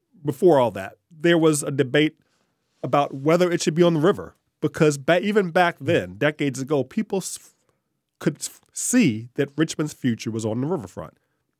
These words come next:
And the river was nowhere near as nice as it is now, trust me. It didn't have a flood wall. There was no real infrastructure like the Canal Walk.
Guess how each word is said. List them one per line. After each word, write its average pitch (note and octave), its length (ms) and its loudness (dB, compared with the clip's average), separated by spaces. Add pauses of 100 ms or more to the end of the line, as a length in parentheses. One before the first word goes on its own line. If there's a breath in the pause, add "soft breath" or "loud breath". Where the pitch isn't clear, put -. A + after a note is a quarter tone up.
And D#3 300 2 (140)
the C#3+ 180 0
river F#3 220 6
was E3+ 220 6
nowhere F3+ 300 8
near F3 180 6
as D3+ 100 0
nice D#3 300 2
as B2+ 120 0
it A#2+ 120 -2
is A#2 160 -2
now, G2+ 200 -6
trust - 300 -10
me. F2 140 -20 (500)
It G2 140 -10
didn't G#2+ 160 -2
have G#2+ 100 -4
a G#2 60 -6
flood D#3 240 2
wall. C#3+ 360 4
There A#2+ 100 -2
was G#2 160 -6
no G#2 240 -6 (120)
real G#2 180 -10
infrastructure C3+ 640 -2
like G2 120 -8
the - 80 -20
Canal C#3+ 420 0
Walk. B2+ 400 -6